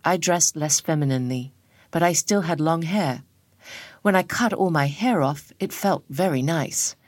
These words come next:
Now I think, 'Wow, I look so awkward with long hair. It didn't suit me at all.'" Cutting her hair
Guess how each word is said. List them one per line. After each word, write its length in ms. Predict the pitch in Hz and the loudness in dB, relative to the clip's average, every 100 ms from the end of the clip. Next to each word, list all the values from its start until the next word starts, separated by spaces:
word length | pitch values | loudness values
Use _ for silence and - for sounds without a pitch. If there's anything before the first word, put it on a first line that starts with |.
| _ - - - | _ -20 -12 0
Now 220 | 180 175 | 2 4
I 100 | 165 | 2
think, 380 | 160 165 - - _ | 0 -4 -6 -16 _
'Wow, 420 | 180 226 160 131 - - | 0 2 2 -2 -6 -4
I 80 | 185 | 0
look 200 | 208 - | 0 0
so 260 | 240 220 - | -2 -2 -2
awkward 360 | 220 - 143 | -4 -4 -4
with 120 | 151 | -2
long 220 | 170 170 175 | 0 0 0
hair. 400 | 202 196 135 - | 2 2 0 -2
It 80 | 196 | 0
didn't 200 | 262 180 - | 0 2 0
suit 180 | 226 | 0
me 140 | 143 139 | 0 0
at 80 | 190 | 0
all.'" 320 | 214 135 - _ _ _ _ _ _ _ - - - _ | 0 0 -6 _ _ _ _ _ _ _ -20 -20 -20 _
Cutting 380 | - 262 330 294 | 0 2 2 0
her 180 | 208 190 | 2 0
hair 400 | 165 185 147 | 2 0 0